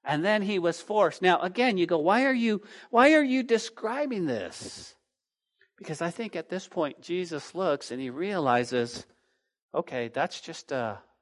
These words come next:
that's just a few days away. That's just a few days away." So my Jesus, fully God and fully man,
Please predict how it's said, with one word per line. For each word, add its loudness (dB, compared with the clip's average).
that's -16
just -14
a -18
few -8
days -8
away. -10
That's -12
just -14
a -12
few -10
days -6
away." -6
So -4
my 4
Jesus, -4
fully -4
God 0
and -4
fully 0
man, 0